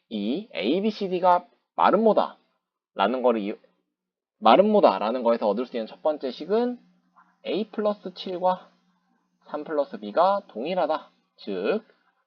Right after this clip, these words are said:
A 빼기 B는 마이너스 사다 라는 첫 번째 식을 우리가 얻어낼 수 있습니다.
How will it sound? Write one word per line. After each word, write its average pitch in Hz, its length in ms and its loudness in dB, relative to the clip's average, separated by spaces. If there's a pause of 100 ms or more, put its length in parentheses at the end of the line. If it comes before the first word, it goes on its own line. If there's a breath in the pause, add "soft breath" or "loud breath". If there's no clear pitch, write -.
A 165 280 -8
빼기 190 300 -8
B는 170 520 -8
마이너스 - 600 -10
사다 - 580 0 (480)
라는 180 440 0
첫 - 200 -10
번째 190 280 0
식을 160 260 -8
우리가 127 540 -4
얻어낼 87 380 -12
수 156 340 -8
있습니다. - 560 -16